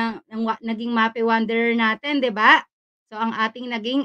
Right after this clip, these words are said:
aralin nung nakaraang linggo ay tungkol sa mat-, ma-, mataas at mababang tono or mababang tunog. O, sabi ni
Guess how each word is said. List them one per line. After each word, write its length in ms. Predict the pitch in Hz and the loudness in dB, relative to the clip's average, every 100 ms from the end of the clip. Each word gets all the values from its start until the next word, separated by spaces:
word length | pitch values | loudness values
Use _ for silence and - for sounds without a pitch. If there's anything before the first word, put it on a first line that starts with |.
| 226 | -2
aralin 400 | 233 240 247 254 | -2 -2 -4 -4
nung 80 | |
nakaraang 400 | 220 226 214 226 | -6 -4 -2 -2
linggo 320 | 240 294 254 233 | 0 -2 -2 -4
ay 240 | 254 240 | -4 -6
tungkol 640 | 311 311 - 247 262 294 - _ _ | -6 -8 -4 -2 0 0 -4 _ _
sa 80 | 240 | -6
mat-, 240 | 233 226 _ | -6 -6 _
ma-, 560 | 208 202 196 190 196 196 _ _ 190 | -6 -2 -2 -2 -6 -10 _ _ -20
mataas 480 | - - 214 294 - - | -18 0 4 4 0 -6
at 160 | 226 226 | -6 -6
mababang 1800 | 196 208 262 320 - _ _ _ _ _ _ _ 220 220 190 220 233 233 _ _ _ | -6 2 4 2 -2 _ _ _ _ _ _ _ -4 -4 0 2 2 -2 _ _ _
tono 560 | 185 170 165 190 208 165 | -8 -6 -4 -2 -4 -6
or 80 | 170 | -10
mababang 560 | 170 165 170 160 170 165 - | -10 -10 -12 -10 -12 -12 -12
tunog. 400 | 151 160 208 190 | -8 -6 -6 -6
O, 240 | 170 165 | -8 -10
sabi 320 | 165 165 160 | -12 -16 -12
ni 100 | 175 | -10